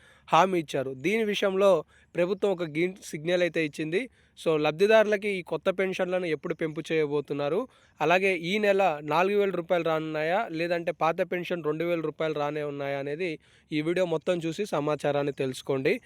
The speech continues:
దీంతో పాటుగా ఒంటరి మహిళలు, వృద్ధులు, వితంతువులకి కొత్త పెన్షన్లు మంజూరు కాక చాలా నెలల నుండి అయితే ఎదురు చూస్తున్నారు. So, వీళ్ళకి కూడా కొత్త పెన్షన్ల మంజూరుకి సంబంధించి ప్రభుత్వం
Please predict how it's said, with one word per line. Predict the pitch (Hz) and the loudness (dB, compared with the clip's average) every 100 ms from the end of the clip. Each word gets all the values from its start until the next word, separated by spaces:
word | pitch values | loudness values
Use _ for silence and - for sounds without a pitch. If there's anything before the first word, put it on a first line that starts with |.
| - _ - | -14 _ 0
దీంతో | 147 214 220 | 2 4 4
పాటుగా | 202 196 190 190 226 | 6 6 6 4 6
ఒంటరి | 175 160 165 196 | 6 2 0 2
మహిళలు, | 196 185 190 208 | 4 6 4 4
వృద్ధులు, | 165 151 165 196 185 | 0 -2 0 2 0
వితంతువులకి | 147 147 180 180 185 175 165 185 160 - _ _ | -2 0 2 2 0 0 0 -2 -4 -10 _ _
కొత్త | 175 165 | 0 4
పెన్షన్లు | 208 202 202 196 196 185 151 - _ 147 | 4 4 4 0 0 0 -2 -6 _ -2
మంజూరు | 151 165 233 | 0 2 2
కాక | 202 190 175 196 156 156 - | 6 4 4 4 2 0 -2
చాలా | 156 185 214 214 | 4 6 6 6
నెలల | 185 180 196 | 4 2 2
నుండి | 196 185 | 0 0
అయితే | 180 170 | 0 0
ఎదురు | 156 165 - | -2 -4 -4
చూస్తున్నారు. | 151 - 147 143 185 262 _ _ - | -8 -6 -4 0 0 -2 _ _ -2
So, | |
వీళ్ళకి | 175 175 220 208 | 0 2 2 2
కూడా | 208 214 | 2 2
కొత్త | - 175 | -2 -2
పెన్షన్ల | 196 202 208 208 196 | 0 0 0 -4 -2
మంజూరుకి | 170 170 180 175 180 | -4 -2 -2 -4 -4
సంబంధించి | 180 165 165 160 226 | -2 -2 -4 -6 -6
ప్రభుత్వం | 165 160 160 180 156 | -4 -4 0 0 0